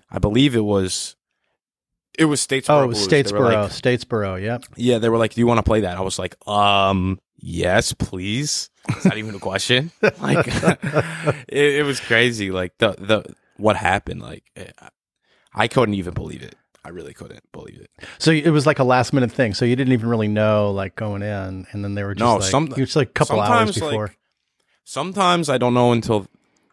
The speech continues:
Speaker 1: I get there that I'm sitting in with somebody. Sometimes they just call me up and they didn't even tell me that I'm sitting in, and I just happen to have my guitar next to me, so I'm like, "Okay." And, uh, like, that's, that happens. Sometimes I don't even know the song until I get up there, and I just, you know, figure it out.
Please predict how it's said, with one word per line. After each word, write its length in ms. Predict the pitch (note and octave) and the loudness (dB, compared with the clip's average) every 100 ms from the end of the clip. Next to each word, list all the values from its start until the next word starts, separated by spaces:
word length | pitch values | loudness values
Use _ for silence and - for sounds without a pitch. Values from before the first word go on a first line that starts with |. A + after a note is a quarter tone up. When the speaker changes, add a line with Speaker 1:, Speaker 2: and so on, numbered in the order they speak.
| _ | _
Speaker 1:
I 100 | - | -16
get 280 | F#2 G#2+ C3+ | -4 -2 0
there 240 | C#3+ C3+ C3+ | 2 4 4
that 120 | C3 | 2
I'm 100 | B2+ | 2
sitting 240 | - B2+ | 0 -2
in 80 | B2+ | -2
with 100 | B2 | -2
somebody. 420 | B2+ A#2+ G#2 A2 - - _ | -2 -2 -4 -6 -12 -20 _
Sometimes 760 | - C#3+ D3+ C#3+ C#3+ C#3+ C3 - _ _ - | -2 0 2 4 2 0 -6 -18 _ _ -2
they 100 | B2 | -2
just 200 | B2 - | -2 -2
call 200 | B2 B2 | 0 0
me 180 | A2+ A2+ | 2 4
up 220 | A#2+ - | 2 0
and 120 | A2 | -4
they 100 | A2 | -2
didn't 160 | G#2+ A2 | -2 -2
even 180 | A2 G2+ | -4 -6
tell 160 | G#2+ A2 | -2 -2
me 140 | A2+ | 0
that 100 | A2 | -2
I'm 100 | G2+ | -4
sitting 240 | - G#2+ | -6 -6
in, 140 | G#2+ A2 | -4 -2
and 20 | |
I 100 | G2 | -4
just 160 | F#2+ G2 | -6 -4
happen 240 | G#2 G#2 | -2 -2
to 60 | G2 | -4
have 120 | G2+ | -4
my 120 | G2+ | -4
guitar 260 | F#2+ G#2+ G2+ | -6 -6 -6
next 220 | G#2 - | -6 -8
to 40 | |
me, 120 | A2 A2+ | -12 -12
so 120 | G2 | -12
I'm 60 | |
like, 140 | F#2 F#2 | -12 -12
"Okay." 260 | A#2+ A2 A#2+ _ - - - _ | -10 -10 -10 _ -20 -20 -20 _
And, 200 | - A2+ | -6 -2
uh, 420 | G#2+ G#2 G#2 G2+ G2 _ | 0 2 2 0 -2 _
like, 200 | G#2 F2+ | -8 -6
that's, 300 | G#2+ A#2 - - _ | -2 -2 -4 -12 _
that 200 | - A2 | -2 0
happens. 380 | A2+ G#2+ G#2+ G#2 | 2 0 0 -2
Sometimes 500 | - - C3 C#3+ C3+ | -4 -2 0 2 2
I 60 | A#2 | 2
don't 180 | A2+ G#2+ | 2 2
even 200 | G2 G2 | 2 4
know 140 | A2 | 4
the 100 | G2+ | 4
song 500 | - G#2 G#2 A#2+ A#2 | 2 2 4 2 -2
until 200 | - A2 | -12 -6
I 60 | G2+ | -6
get 120 | F2+ | -4
up 160 | G2 - | -8 -4
there, 340 | A2 A#2 C3 - | 0 2 0 -4
and 100 | G2 | -4
I 60 | |
just, 240 | F#2+ F#2+ - | -2 -4 -6
you 60 | F#2 | -8
know, 200 | F#2 - | -10 -10
figure 300 | - G2+ F#2 | -8 -6 -6
it 80 | F2+ | -4
out. 260 | F#2+ G#2+ | 0 0